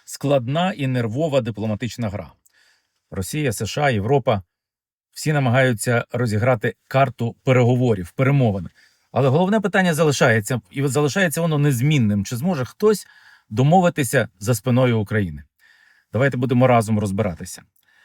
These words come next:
Інтрига ще зберігається. Путін досі не дав чіткої відповіді, чи приїде він до Стамбула.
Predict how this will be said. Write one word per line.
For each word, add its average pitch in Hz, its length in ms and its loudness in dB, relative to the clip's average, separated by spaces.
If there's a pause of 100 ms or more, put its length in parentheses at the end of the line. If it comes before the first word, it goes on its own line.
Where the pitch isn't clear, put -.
(380)
Інтрига 156 400 6
ще 139 140 -2
зберігається. 113 720 2
Путін 151 340 0
досі 147 280 2
не 117 120 0
дав 113 200 2
чіткої - 380 -4
відповіді, 131 460 -4
чи 107 140 -8
приїде 123 400 -4
він 113 260 0 (420)
до 110 140 0
Стамбула. 107 560 0